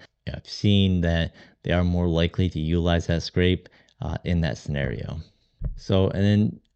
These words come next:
for all those situations, you know, again, like I said, I've, I've put basically cameras on every one of them.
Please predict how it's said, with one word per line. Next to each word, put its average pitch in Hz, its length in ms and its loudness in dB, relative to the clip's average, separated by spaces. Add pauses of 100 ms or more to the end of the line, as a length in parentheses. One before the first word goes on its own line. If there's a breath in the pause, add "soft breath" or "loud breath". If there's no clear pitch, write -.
(100)
for 104 180 0
all 190 240 4
those 170 200 4
situations, 95 920 2
you 87 140 0
know, 85 40 2
again, 95 560 2
like 95 140 -2
I 95 60 4
said, 85 260 0
I've, 90 380 -2
I've - 340 -6
put - 260 0
basically 104 340 2
cameras 98 500 0
on 85 140 -2
every 95 200 0
one 87 240 0
of 87 120 0
them. 92 280 0